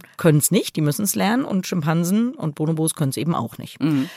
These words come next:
Speaker 1: Genau, und dadurch sind die durch diesen Fluss voneinander getrennt, gehen seit eins Komma acht Millionen Jahren getrennte Wege.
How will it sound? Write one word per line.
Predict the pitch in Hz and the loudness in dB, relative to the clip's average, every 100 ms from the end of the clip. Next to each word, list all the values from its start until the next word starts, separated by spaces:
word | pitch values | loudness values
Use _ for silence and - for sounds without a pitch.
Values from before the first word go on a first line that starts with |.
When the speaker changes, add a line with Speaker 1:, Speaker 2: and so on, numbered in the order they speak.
| - - | -18 -2
Speaker 1:
Genau, | 269 190 151 | 4 4 4
und | 151 | 4
dadurch | 170 202 | 4 4
sind | 202 196 | 2 0
die | 185 | 0
durch | 180 - | 0 0
diesen | 170 156 156 | 0 2 0
Fluss | - 202 233 - - | 0 2 4 4 2
voneinander | - 170 160 143 | 2 2 2 2
getrennt, | 139 - 226 269 | -2 -2 -2 -2
gehen | 180 170 | -2 0
seit | 180 - | -2 -2
eins | 143 - | -4 -2
Komma | 160 151 | -2 -2
acht | - - | -4 0
Millionen | 151 143 143 147 | 2 2 2 2
Jahren | 127 131 139 139 | 0 -2 -2 -4
getrennte | 139 - 143 180 170 | -4 -2 0 2 0
Wege. | 131 123 151 233 | 2 2 4 2